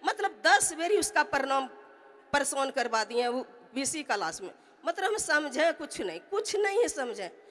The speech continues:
आप सब बोर्ड देखकर ज्वाइन लिए, हम चार,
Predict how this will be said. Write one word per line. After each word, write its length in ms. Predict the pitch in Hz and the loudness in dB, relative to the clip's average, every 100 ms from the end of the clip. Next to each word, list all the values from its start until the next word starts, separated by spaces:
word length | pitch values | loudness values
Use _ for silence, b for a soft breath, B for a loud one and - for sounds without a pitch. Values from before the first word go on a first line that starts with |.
| b b b 277 | b b b 2
आप 240 | 349 415 | 4 4
सब 580 | - - 370 381 370 233 | 0 4 6 6 4 -2
बोर्ड 260 | 294 330 330 | 4 6 4
देखकर 640 | - 311 320 311 311 302 | 2 0 0 -2 -2 -2
ज्वाइन 300 | 254 269 285 | 0 4 4
लिए, 400 | 302 285 269 262 - - B B B 294 | 2 0 0 -2 -8 -20 B B B 6
हम 240 | 359 415 | 6 6
चार, 440 | 403 359 349 392 | 4 6 8 8